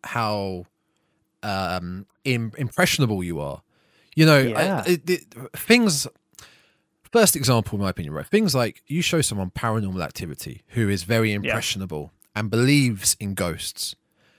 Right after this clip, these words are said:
Speaker 2: Oh, yeah.
Speaker 1: A film like that would do that person in
Speaker 2: Probably.
Speaker 1: because of the, the realistic side of it being a P O V film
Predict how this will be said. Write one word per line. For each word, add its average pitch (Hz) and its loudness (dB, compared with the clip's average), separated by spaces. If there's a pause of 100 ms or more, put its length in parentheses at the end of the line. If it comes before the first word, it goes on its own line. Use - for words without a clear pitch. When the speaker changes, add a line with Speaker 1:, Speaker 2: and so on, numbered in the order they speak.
(140)
Speaker 2:
Oh, 131 6
yeah. 104 0 (460)
Speaker 1:
A 180 4
film 214 0
like 180 -4
that 101 -2 (500)
would 113 0 (460)
do 123 8
that 113 2
person 98 -2
in 78 -12 (800)
Speaker 2:
Probably. - 6
Speaker 1:
because 143 8
of 131 8
the, 123 8
the 110 4
realistic 143 6
side 107 2
of 90 -4
it 92 -6
being 92 -2
a 98 -6
P 113 0
O 95 2
V 92 -2
film 78 -8